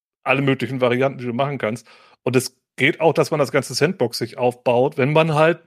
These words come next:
nicht nur von oben nach unten den Graph baut, sondern halt auch irgendwelche Loops drinne hat und Verzweigungen und Verästelungen. Dann ergibt sich daraus relativ schnell halt auch von alleine eine Sandbox,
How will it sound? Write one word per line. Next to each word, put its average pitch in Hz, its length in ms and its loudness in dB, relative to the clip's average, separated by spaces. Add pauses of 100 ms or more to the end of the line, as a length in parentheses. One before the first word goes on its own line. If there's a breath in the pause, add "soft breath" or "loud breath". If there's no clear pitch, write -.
(120)
nicht 143 360 -2
nur 147 440 4
von - 180 -4
oben 151 240 2
nach 156 100 4
unten 160 420 0
den 113 140 -2
Graph 113 300 0
baut, 135 400 4
sondern 143 320 2
halt 147 180 2
auch 151 220 4
irgendwelche 143 380 -2
Loops 151 300 -2
drinne 165 300 -4
hat 170 200 2
und - 100 -8
Verzweigungen 151 600 0
und 135 120 -2
Verästelungen. 131 680 -4 (300 loud breath)
Dann 123 160 2
ergibt 127 240 0
sich 151 120 0
daraus 147 460 2 (320)
relativ 147 340 2
schnell 156 260 2
halt 147 120 0
auch 151 80 -2
von 160 120 -6
alleine 156 280 2
eine 120 140 -2
Sandbox, 117 540 -6